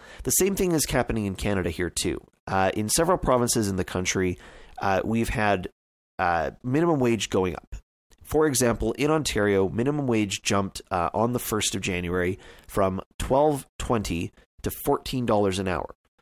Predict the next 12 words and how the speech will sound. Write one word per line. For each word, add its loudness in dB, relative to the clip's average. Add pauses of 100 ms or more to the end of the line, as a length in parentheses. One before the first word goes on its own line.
(320)
Right, 0
so 2
that's 2
an 2
increase 0
of 2
almost 0
two -2
dollars 2
an 0
hour 0
for 0